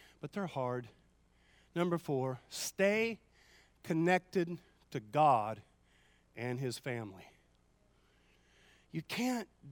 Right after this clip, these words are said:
do it. God didn't design us to do it by ourselves.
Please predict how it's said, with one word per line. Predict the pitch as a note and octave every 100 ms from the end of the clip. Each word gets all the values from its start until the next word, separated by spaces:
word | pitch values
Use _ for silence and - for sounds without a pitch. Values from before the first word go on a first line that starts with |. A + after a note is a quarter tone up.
| C3
do | G#3+ B3+ A3
it. | D3+ - _ E3
God | A#3 A#3
didn't | G#3 A3 G3
design | F#3+ D3+ C3 F#3+ A#3+ C#4+ C4+
us | A#3 F#3 -
to | E3
do | C#3 D3+
it | C#3+ A#2+
by | B2 A#2+
ourselves. | G#2+ - B2+ G#2+